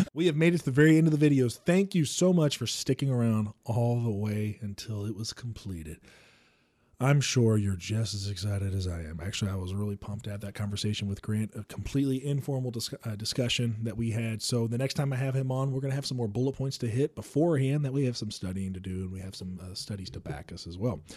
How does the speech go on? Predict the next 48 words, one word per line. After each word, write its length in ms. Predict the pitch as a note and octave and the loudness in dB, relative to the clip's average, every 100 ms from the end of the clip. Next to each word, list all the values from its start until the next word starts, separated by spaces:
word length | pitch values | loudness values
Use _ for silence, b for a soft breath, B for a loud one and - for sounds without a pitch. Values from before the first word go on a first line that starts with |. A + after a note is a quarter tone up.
| B B B | B B B
What 140 | C3+ A3 | 10 10
did 120 | C#4+ | 10
you 80 | A#3 | 8
think 160 | A3+ | 6
about 160 | G#3+ G#3 | 6 4
this 160 | F3+ D3 | 4 4
episode? 480 | C#3+ D3 G#2+ F2+ | 4 2 0 -2
Speaking 300 | - B2+ C#3+ | -2 0 2
about 300 | C#3 C3+ C3 - | 2 2 0 -2
C 180 | C3 | -2
B 140 | C3 B2+ | 0 0
D, 400 | B2 B2+ A2 F#2 | 0 0 0 -4
cannabis, 540 | - - C3 G#2 F#2+ | -10 -4 -2 -2 -6
talking 320 | - A#2 - A#2+ | -4 -6 -4 -4
about 320 | A2+ A2+ A2 | -2 -4 -4
shift 320 | - D3+ - | -2 -2 0
change 360 | - B2+ A#2 - | 0 2 2 0
times, 480 | G#2 F#2 F2 - | -2 0 -2 -6
talking 400 | - B2 B2 C3+ | -4 -4 -2 -2
about, 380 | B2 A2+ A2 G#2+ - b b b | -2 -2 -2 -6 -12 b b b
uh, 220 | A2 G2 - | -4 -4 -4
changing 380 | - C#3+ D3 C3 | 0 4 4 2
completion 640 | - A#2 - D3+ - A#2+ G2 | -2 -2 4 4 4 0 -2
of 80 | G2+ | -2
hours, 480 | A2+ E3 A#2 F#2 - | 4 6 6 2 -2
adding 300 | B2+ D#3 E3 | 4 8 8
in 140 | D3+ C3+ | 6 4
Kelly 320 | - D3 C3 | 2 4 4
days. 340 | F2+ D2+ D2+ | 2 -6 -6
Like, 180 | A2 G#2+ | -6 4
what, 220 | D3+ F3+ | 8 8
what 100 | E3+ | 6
do 60 | G#3+ | 4
you 120 | A#3+ | 6
guys 200 | F#3+ E3 | 6 6
think 180 | E3 D#3+ | 4 4
about 240 | B2+ G#2+ | 2 0
this? 160 | G2 - | -2 -2
Go 160 | C3+ | 2
ahead 160 | F3 G3+ | 4 6
and 100 | F#3 | 8
put 140 | F3 | 6
down 200 | D#3 D3 | 6 4
in 40 | C#3+ | 2
the 80 | B2+ | 0
comment 280 | B2 B2+ | 0 -2
section 280 | - B2 A2+ | -2 -4 -2
below, 380 | G2+ G#2+ C3+ E3+ | 0 2 2 0